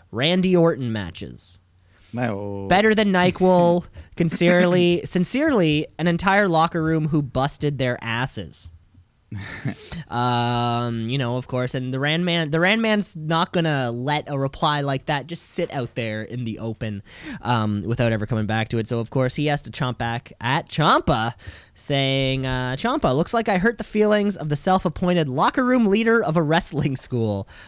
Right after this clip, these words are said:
Speaker 1: Let me know what time hashtag leg slap class starts so I can take my game to the next level." Uh, which means Randy Orton and Tommaso Ciampa,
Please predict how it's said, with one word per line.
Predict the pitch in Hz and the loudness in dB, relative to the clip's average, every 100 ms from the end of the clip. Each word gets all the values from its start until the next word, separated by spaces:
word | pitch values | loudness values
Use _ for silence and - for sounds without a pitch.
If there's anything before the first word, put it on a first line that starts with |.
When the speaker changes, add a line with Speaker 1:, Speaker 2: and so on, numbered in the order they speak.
| - | -2
Speaker 1:
Let | 180 | 0
me | 220 226 | 2 2
know | 214 214 | 2 2
what | 196 196 - | 2 0 -2
time | - 175 175 170 170 | -2 0 2 0 0
hashtag | 165 170 - 185 170 165 - | -2 -2 -2 0 2 0 -4
leg | 156 233 220 | -4 -4 -2
slap | 147 127 127 - - | -2 -2 -2 -6 -16
class | - 143 127 127 - - | -6 -2 0 0 -4 -6
starts | - - 120 147 - - - - - | -6 -2 -2 -2 -4 -8 -10 -20 -16
so | - 151 | -2 0
I | 147 | 2
can | 151 | -2
take | 143 170 165 | 0 -2 0
my | 175 156 | -2 0
game | 143 143 143 139 - | 0 0 0 -4 -8
to | - 160 170 | -8 -4 0
the | 170 | 0
next | 135 135 - - | -2 -4 -6 -10
level." | 107 110 113 98 92 80 - - - - - | -6 -4 -4 -4 -6 -10 -16 -20 -20 -20 -6
Uh, | 127 123 120 120 120 | -2 0 0 0 2
which | 139 - | 0 2
means | 196 262 185 | 2 2 2
Randy | 165 202 226 202 | 2 2 4 4
Orton | 208 214 220 | 4 2 -4
and | - 190 226 | -2 -4 -2
Tommaso | 202 202 202 196 | -2 -4 -2 -4
Ciampa, | - 208 269 277 185 170 | -2 -2 -2 0 0 0